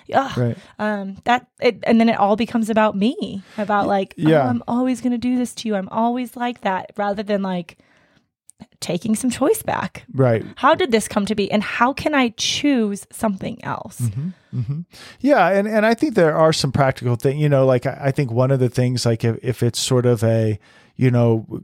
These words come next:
Speaker 2: kind of a, a noticing of always what's not working, you know, maybe you can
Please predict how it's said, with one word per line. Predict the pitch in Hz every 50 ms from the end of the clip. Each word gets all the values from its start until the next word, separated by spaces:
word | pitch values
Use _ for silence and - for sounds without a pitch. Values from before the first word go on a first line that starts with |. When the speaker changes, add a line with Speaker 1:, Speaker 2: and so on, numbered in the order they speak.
| - _ _
Speaker 2:
kind | - - 139 131 131
of | 117 104
a, | 113 110 107 107 107 - - -
a | - 123 123
noticing | 135 156 185 185 180 - - 165 160 143
of | 139 131 117
always | 143 147 147 147 143 139 127 -
what's | 135 131 131 - 127
not | 139 147 156 147 147
working, | 123 135 160 160 - - 120 113 117 135 - _ _ _ _ _ _ _ -
you | - 190
know, | 196
maybe | 180 180 165 151 170 185 233
you | 220 185 160 165 190 180
can | - - 202 185 185 180 170